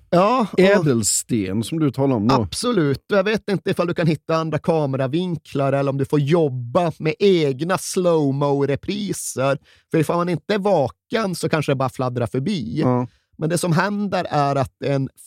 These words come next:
Speaker 1: felvänd Zinedine Zidane, typ i mittcirkeln,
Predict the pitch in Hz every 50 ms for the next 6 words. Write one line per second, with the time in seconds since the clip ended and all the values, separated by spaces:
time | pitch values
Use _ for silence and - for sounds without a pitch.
0 | - - - 196 190 180 160 147 143 135 139 139 139 147 190 196 190 190 185 180
1 | 160 143 - - _ - - 151 165 165 147 147 135 143 143 131 - - 139 123
2 | 131 135 135 127 123 123 120 120 120 123 - _ _ _ _ _ _ _ _ -
3 | - 190 175 151 - - - 151 151 160 170 - - _ - - - - - 196
4 | 202 190 170 - _ _ _ _ - 131 120 120 120 123 127 131 131 135